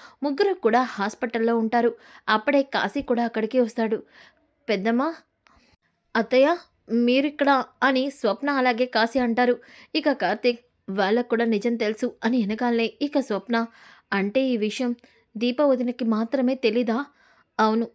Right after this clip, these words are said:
దీపకి ఈ విషయం తెలిస్తే తట్టుకోలేదు. అందుకే దీప దగ్గర ఈ విషయాన్ని దాచిపెట్టాను.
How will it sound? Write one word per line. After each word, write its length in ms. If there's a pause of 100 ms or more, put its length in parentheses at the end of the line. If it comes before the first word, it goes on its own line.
(340)
దీపకి 460
ఈ 80
విషయం 300
తెలిస్తే 380
తట్టుకోలేదు. 640 (440)
అందుకే 380
దీప 320
దగ్గర 280
ఈ 220
విషయాన్ని 440
దాచిపెట్టాను. 720